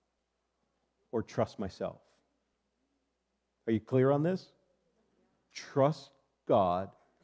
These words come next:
or trust myself. I don't know about you.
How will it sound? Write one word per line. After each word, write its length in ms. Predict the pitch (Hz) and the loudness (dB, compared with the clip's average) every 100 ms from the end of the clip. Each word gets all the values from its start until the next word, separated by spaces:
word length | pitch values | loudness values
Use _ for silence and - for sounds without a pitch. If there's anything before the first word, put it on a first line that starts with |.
| - _ _ _ _ - | -20 _ _ _ _ -14
or 100 | 104 | -14
trust 460 | - - 107 - | -10 -8 -8 -8
myself. 460 | 104 92 - 87 78 _ _ _ _ _ _ _ _ _ _ _ _ _ _ _ _ _ _ _ _ _ _ _ _ - | -10 -10 -12 -20 -20 _ _ _ _ _ _ _ _ _ _ _ _ _ _ _ _ _ _ _ _ _ _ _ _ 0
I 120 | 127 | 4
don't 120 | 165 | 4
know 120 | 170 | 4
about 320 | 143 127 123 | 4 2 2
you. 280 | 120 135 175 | 0 0 0